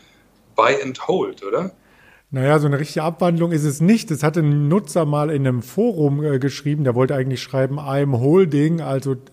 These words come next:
Speaker 2: "I am holding", dass er das quasi länger hält, ähm, den Bitcoin, und hat einen Tippfehler drinnen gehabt und dann hat er "I am hodling" geschrieben und innerhalb von elf Minuten gab's ein Meme, also ein Meme, wie man so schön,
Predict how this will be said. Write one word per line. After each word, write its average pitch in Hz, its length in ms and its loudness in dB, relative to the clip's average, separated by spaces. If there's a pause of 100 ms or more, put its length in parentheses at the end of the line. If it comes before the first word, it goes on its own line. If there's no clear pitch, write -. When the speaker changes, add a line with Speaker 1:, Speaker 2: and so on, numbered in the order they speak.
(140)
Speaker 2:
"I 156 240 0 (140)
am 147 160 0
holding", 143 460 0
dass 127 160 -6
er 131 80 -4
das 120 180 -8
quasi 123 320 -4 (240)
länger 156 340 2
hält, 147 540 2 (340)
ähm, 151 600 0
den 139 300 0
Bitcoin, 143 580 2
und 127 220 -2
hat 127 180 -2
einen 123 320 -4
Tippfehler 151 360 0
drinnen 120 260 0
gehabt 120 260 -4
und 127 80 -2
dann 113 140 -2
hat 117 120 -2
er 131 140 -4
"I 127 220 2
am 113 160 -2
hodling" 139 400 2
geschrieben 131 420 -2
und 127 140 -4
innerhalb 127 300 0
von 123 100 -2
elf 135 240 0
Minuten 135 320 0 (280)
gab's 131 300 2
ein 123 320 0
Meme, 165 460 2 (200)
also 120 240 -2
ein 117 240 0
Meme, 143 520 2
wie 127 60 -2
man 123 180 0
so 127 120 -2
schön, 131 360 -2